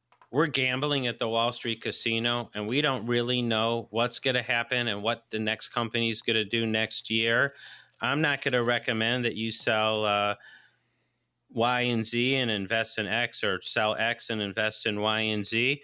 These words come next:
But all of your stocks are up significantly. And what we often talk about is when you have some gains, why not take 'em off the Wall Street casino table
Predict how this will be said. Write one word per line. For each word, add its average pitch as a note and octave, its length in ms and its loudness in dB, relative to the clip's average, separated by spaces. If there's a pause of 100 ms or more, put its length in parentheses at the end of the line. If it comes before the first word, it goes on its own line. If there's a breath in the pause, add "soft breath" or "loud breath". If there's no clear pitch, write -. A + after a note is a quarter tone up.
(320 loud breath)
But A2+ 300 -2
all G#3 380 4
of A#2+ 180 0
your F#2 220 -10
stocks G#2 500 -8
are B2 180 -6
up C#3+ 160 -8
significantly. C3+ 1400 -6 (120)
And B2+ 140 -2
what C3+ 140 0
we C#3+ 160 -2
often F3 400 0
talk F#3 320 -4
about B2 420 -2
is A#2 160 -8
when B2 160 -2
you C3+ 220 -4
have D3+ 240 0
some C#3+ 260 -6
gains, D3 560 -2 (380 soft breath)
why A#2 300 0
not D#3+ 220 -2
take - 280 -4
'em B2+ 120 -2
off C3 280 2
the B2+ 80 -2
Wall A#2+ 240 2
Street B2 280 -4
casino D3 520 -2
table A2+ 520 -2